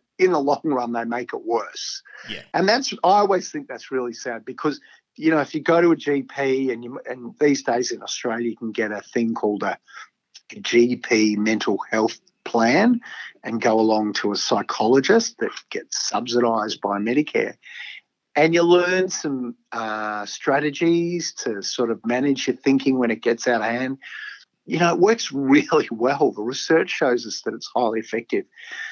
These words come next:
Speaker 1: So, um, you know, I think it's great that people have a listen. And I advise people, if you're listening to this and you've been putting up with some anxiety,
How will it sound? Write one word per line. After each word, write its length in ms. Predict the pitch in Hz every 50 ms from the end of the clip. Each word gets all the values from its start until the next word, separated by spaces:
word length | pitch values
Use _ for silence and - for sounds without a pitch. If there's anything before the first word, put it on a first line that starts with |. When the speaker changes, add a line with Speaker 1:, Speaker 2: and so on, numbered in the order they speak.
| -
Speaker 1:
So, 440 | - - - 170 165 165 165 165 165
um, 320 | 160 160 156 156 156 - - -
you 100 | 269 208
know, 140 | 208 196 185
I 80 | 190
think 220 | - - 247 254 214
it's 100 | - -
great 440 | - - 196 202 220 208 170 -
that 120 | - - -
people 240 | - 190 185 - 185
have 100 | 185 175
a 40 |
listen. 340 | 165 147 135 127 - - 160
And 160 | 160 160 165
I 80 | 170 175
advise 500 | 170 160 160 160 - 190 202 214 208 196
people, 280 | - - 147 - - 143
if 120 | - -
you're 100 | 359 370 -
listening 380 | - - - - 180 156 139
to 80 | 123 -
this 300 | - 117 127 131 - -
and 100 | 131 127
you've 100 | 123 120
been 240 | 139 127 135 135 135 _ - - - - _ _
putting 280 | - - 175 180 180 175
up 140 | 156 147 -
with 120 | 135 123
some 200 | - - 135 123
anxiety, 680 | 117 113 110 110 - 113 107 113 113 123 147 180 190